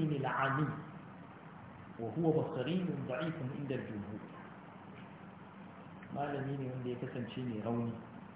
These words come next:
Hmm? Sannan kuma, so daga hadisi ne mai rauni. Kaga shi kan shi Imam Nawawi ya raunana shi, ce isnaduhu da'ifu.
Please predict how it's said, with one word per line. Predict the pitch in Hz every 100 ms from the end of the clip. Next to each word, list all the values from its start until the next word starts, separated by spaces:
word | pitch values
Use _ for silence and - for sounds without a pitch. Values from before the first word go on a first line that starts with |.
| - - - - - - - - - - - - - - - 117
Hmm? | 123 175 220 - - - - - - - - - - - - - - - - - - - - 101 - - - -
Sannan | 123 127 151 156
kuma, | 156 151 156 156 156 - - - - - - - - - - - - - - - - - - - - - - - -
so | 147
daga | 147 143
hadisi | 123 131 156 -
ne | 135 131
mai | 123 107
rauni. | 113 110 98 - - - - - - - - - - - - - - - - - - - - -
Kaga | 127 127
shi | 127 139
kan | 160 160
shi | 139
Imam | 123 139 143
Nawawi | 135 127 120 123
ya | 123
raunana | 127 123 107 107
shi, | 107 123 117
ce | 131
isnaduhu | 123 135 139 127 127 120
da'ifu. | 107 123 120